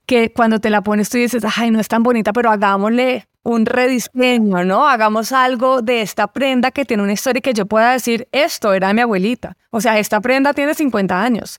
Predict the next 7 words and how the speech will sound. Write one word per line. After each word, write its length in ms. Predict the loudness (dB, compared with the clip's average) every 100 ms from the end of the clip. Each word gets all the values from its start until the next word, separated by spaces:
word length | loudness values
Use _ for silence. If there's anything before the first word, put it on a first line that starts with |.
| _
Esto 260 | -4 -2 -2
para 240 | 0 2
mí 240 | 2 0 -4 -6
realmente 920 | -2 0 2 2 2 2 0 -2 -4 _ -2
es 180 | 0
moda 260 | 2 2 0
sostenible. 760 | -2 -4 0 0 2 0 -2